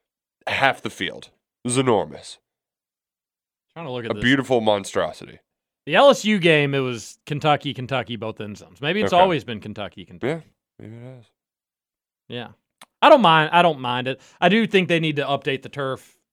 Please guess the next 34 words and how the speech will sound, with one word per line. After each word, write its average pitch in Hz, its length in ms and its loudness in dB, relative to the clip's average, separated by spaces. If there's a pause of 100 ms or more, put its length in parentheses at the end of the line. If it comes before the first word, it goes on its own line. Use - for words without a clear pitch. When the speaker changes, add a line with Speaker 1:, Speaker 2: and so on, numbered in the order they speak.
(200)
Speaker 2:
frequently, 120 480 -10
though. 101 260 -16 (960)
Like, 139 140 -4
you 165 80 -2
don't 180 160 4
want 156 160 0
the, 139 200 -2 (200)
like, 165 120 -4
that, 214 200 2 (300)
for 202 140 0
example, 139 500 -4
it 160 40 4
wasn't 165 280 4
the 135 60 -2
worst 131 240 -2
thing 127 180 -8
in 117 60 -8
the 117 60 -8
world, 113 440 -4 (200)
but, 160 80 0
like, 135 180 -2
the 135 80 -8
faded 139 360 -2
Cardinal 135 580 -4
logo 131 580 -2
on 127 160 -6
their 127 140 -6
field 127 420 -4 (480)
on 135 100 -8
Speaker 1:
Yeah. 104 60 -8
Speaker 2:
Saturday 135 540 0 (720)
doesn't 269 160 6
look 254 180 4
good. - 220 -6